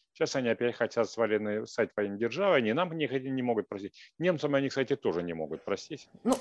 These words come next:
Speaker 2: ну, на
Speaker 1: Честно
Speaker 2: самом
Speaker 1: говоря, в
Speaker 2: деле,
Speaker 1: Е-, в Европе, конечно.
Speaker 2: э, знаете, Сергей Александрович, хорошая новость в том, что вот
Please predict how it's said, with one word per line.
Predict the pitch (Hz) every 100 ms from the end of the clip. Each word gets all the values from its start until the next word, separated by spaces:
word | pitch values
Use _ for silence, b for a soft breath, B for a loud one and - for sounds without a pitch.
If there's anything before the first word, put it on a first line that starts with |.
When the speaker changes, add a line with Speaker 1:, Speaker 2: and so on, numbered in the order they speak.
| - -
Speaker 2:
ну, | 302 -
на | 254
Speaker 1:
Честно |
Speaker 2:
самом | 254 277
Speaker 1:
говоря, |
в | 311
Speaker 2:
деле, | 277 240
Speaker 1:
Е-, |
в |
Европе, | - 143 160 127
конечно. | 123 117 -
Speaker 2:
э, | 52 71 151
знаете, | 214 294 202
Сергей | 196 220 226
Александрович, | 202 180 -
хорошая | 233 330 294
новость | 294 285 285
в |
том, | 403
что | 392 - 202 - B
вот | 226 240